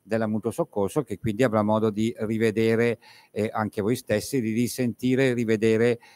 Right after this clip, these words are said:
il, sul proprio video le, le opere che sono state viste oggi qui in grande.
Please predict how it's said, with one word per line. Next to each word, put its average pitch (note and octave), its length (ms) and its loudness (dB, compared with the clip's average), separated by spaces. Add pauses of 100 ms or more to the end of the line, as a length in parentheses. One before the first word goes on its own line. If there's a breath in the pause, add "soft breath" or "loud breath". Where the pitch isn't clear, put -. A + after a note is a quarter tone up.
(140 soft breath)
il, G2+ 340 -2
sul G2+ 280 -6
proprio G#2 560 -2
video A2+ 680 -4 (340 soft breath)
le, G#2 300 -2
le G#2+ 120 4
opere G2+ 320 4
che G2+ 100 -16
sono G#2 140 -8
state G2 140 -6
viste G2 300 -4
oggi F#2+ 240 -4
qui G2+ 160 -12
in F#2+ 60 -10
grande. E2+ 340 -14